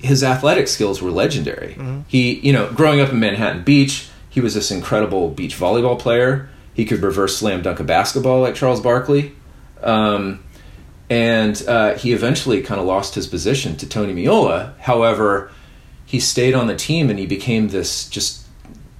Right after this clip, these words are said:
Speaker 1: kind of the best locker room leader that, that, uh, a, a team could ever ask for. And he's one of those players that, one, I should say one of those guys that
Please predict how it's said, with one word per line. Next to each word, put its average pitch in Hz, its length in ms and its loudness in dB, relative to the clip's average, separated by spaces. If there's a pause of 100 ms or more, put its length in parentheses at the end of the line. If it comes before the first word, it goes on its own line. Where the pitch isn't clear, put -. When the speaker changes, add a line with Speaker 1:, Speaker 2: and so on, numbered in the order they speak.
(200)
Speaker 1:
kind 147 180 2
of 135 60 4
the 107 60 2
best 104 240 0
locker 95 320 0
room 90 240 -2
leader 87 400 -2 (100)
that, 73 220 -6 (200)
that, 80 260 -4 (180)
uh, 73 500 -6
a, 78 40 -6
a 78 40 -8
team 90 220 -8
could 80 160 -8
ever 76 180 -4
ask 82 240 0
for. 76 180 -4
And 110 140 -2
he's 127 100 -2
one 262 100 2
of 311 60 4
those 151 180 0
players 139 520 2
that, 90 360 0 (920)
one, 139 300 2
I 127 100 2
should 120 180 -2
say 139 140 2
one 135 120 4
of 135 60 4
those 110 180 0
guys 113 720 0
that 101 520 -2